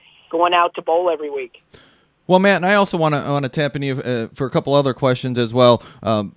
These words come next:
Speaker 2: a-, as you're so involved with the youth bowling, one of the things that I've noticed as, as someone who grew up through the youth program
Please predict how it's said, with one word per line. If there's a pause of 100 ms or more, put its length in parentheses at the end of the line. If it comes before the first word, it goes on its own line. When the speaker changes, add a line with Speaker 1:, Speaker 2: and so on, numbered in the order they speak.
(120)
Speaker 2:
a-,
as
you're
so
involved
with
the
youth
bowling, (200)
one
of
the
things
that (100)
I've
noticed
as,
as
someone
who
grew
up
through
the (120)
youth (100)
program